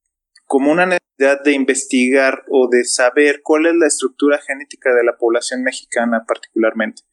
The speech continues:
Eh, como han habido muchos estudios de accesión de genoma completo, como bien saben, hay una sobrerepresentación de, de poblaciones de origen europeo. Y cuando hice este proyecto, eh, fue un poquito paralelo al, al proyecto Sigma, eh, que tiene que ver con la, la iniciativa Carlos Slim para,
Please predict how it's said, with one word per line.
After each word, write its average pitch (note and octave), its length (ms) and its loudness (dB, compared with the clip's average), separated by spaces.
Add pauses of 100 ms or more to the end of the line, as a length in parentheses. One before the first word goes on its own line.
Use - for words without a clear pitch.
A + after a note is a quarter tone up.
Eh, B2+ 220 2 (180)
como C3+ 280 2
han D3 180 2
habido C#3+ 300 2
muchos C#3 320 0
estudios C3+ 400 2
de B2+ 60 0
accesión B2 360 0
de B2+ 80 0
genoma B2+ 320 0
completo, B2 640 -2
como A#2 200 2
bien B2+ 200 2
saben, C3 320 0
hay - 120 0
una B2+ 100 -4
sobrerepresentación A#2 920 -2
de, A#2 320 2
de A#2 120 -2
poblaciones A#2+ 480 0
de A#2+ 80 0
origen B2 240 -4
europeo. B2+ 640 0
Y C#3 100 2
cuando - 260 0
hice - 120 -4
este - 180 -2
proyecto, D#3 640 0
eh, A#2+ 420 4
fue C3 120 0
un B2+ 80 0
poquito C3 560 -2
paralelo B2 500 2
al, B2 220 0
al A#2 200 2
proyecto A#2+ 460 0
Sigma, D3+ 600 -2
eh, A#2 260 0
que A#2+ 100 -6
tiene B2 220 0
que B2 120 0
ver A2+ 100 0
con A#2+ 200 -2
la, G#2+ 260 0 (260)
la A#2 100 2
iniciativa A#2+ 560 0
Carlos B2 340 -6
Slim A#2+ 240 -6
para, A2 300 0